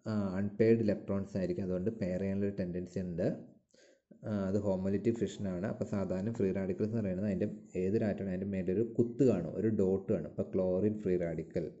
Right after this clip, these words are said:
ആ, മീഥൈൽ റാഡിക്കൽ, ആ, tra-,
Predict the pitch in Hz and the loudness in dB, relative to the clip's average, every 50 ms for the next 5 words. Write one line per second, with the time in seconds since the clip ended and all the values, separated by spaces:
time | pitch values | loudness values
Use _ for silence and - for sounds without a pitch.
0 | - _ _ _ _ _ _ _ _ _ _ _ _ _ _ _ _ - 107 101 | -20 _ _ _ _ _ _ _ _ _ _ _ _ _ _ _ _ -4 -2 0
1 | 98 95 95 95 92 92 98 101 101 101 98 92 107 110 113 113 - 95 87 82 | 0 0 -2 -2 -2 0 2 2 4 4 4 4 4 4 4 4 2 0 -2 0
2 | 85 85 - - - 101 87 71 - - - - _ _ _ _ _ _ _ _ | -2 -4 -4 0 0 0 0 0 -4 -10 -16 -20 _ _ _ _ _ _ _ _
3 | _ - - 110 101 98 95 95 90 87 - - - - _ _ _ _ _ _ | _ -16 -12 -8 -6 -4 -4 -4 -4 -6 -12 -20 -20 -20 _ _ _ _ _ _
4 | - - 101 92 90 | -4 -2 -2 0 0